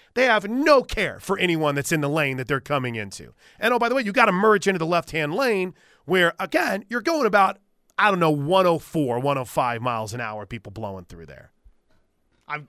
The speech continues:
Speaker 2: I'm coming over. Look out.
Speaker 1: I don't care that you're in my lane. You're going to move. Uh, the three oh seven writes,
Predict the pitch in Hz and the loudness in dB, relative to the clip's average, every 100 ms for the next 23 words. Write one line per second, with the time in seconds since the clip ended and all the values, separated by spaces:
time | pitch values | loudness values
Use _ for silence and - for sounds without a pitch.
0 | _ 156 147 - 202 240 277 294 302 240 | _ -14 -14 -8 -4 0 4 4 4 -4
1 | 156 _ _ 180 202 214 160 120 110 240 | -12 _ _ -8 -6 -2 -2 -2 2 2
2 | 320 339 330 - 233 196 160 151 151 156 | 2 0 -4 -6 2 2 2 -2 -2 0
3 | 139 127 117 135 247 180 147 139 139 _ | 0 -2 -4 -4 -2 -2 -4 -6 -10 _
4 | _ _ _ _ 113 220 277 139 226 240 | _ _ _ _ -4 -2 -2 2 2 4
5 | 202 185 - 160 151 180 262 151 80 _ | 2 0 -4 -4 0 0 2 0 -4 _
6 | _ _ _ _ _ _ _ _ _ _ | _ _ _ _ _ _ _ _ _ _
7 | - 208 208 208 294 294 196 - 240 285 | 2 2 2 2 6 6 6 2 2 4
8 | 196 139 123 127 - - | 4 4 0 -2 -8 -8